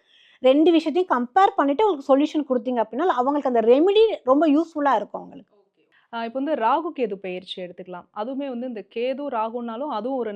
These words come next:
Speaker 2: நாகர் சம்பந்தப்பட்ட விஷயமாவே ஒரு பயம் இருக்கு. So, அந்த பெயர்ச்சி பத்தி உங்களுடைய பார்வை என்ன?
Speaker 1: இல்ல, இந்த, இந்த ரெண்டாயிரத்தி இருபத்தஞ்சுல இந்த நான்கு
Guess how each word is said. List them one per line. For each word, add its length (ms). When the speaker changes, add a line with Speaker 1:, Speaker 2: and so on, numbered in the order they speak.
Speaker 2:
நாகர் 400
சம்பந்தப்பட்ட 500
விஷயமாவே 560
ஒரு 180
பயம் 260
இருக்கு. 220
So, 120
அந்த 260
பெயர்ச்சி 380
பத்தி 240
உங்களுடைய 340
பார்வை 280
என்ன? 220
Speaker 1:
இல்ல, 120
இந்த, 180
இந்த 160
ரெண்டாயிரத்தி 400
இருபத்தஞ்சுல 640
இந்த 140
நான்கு 380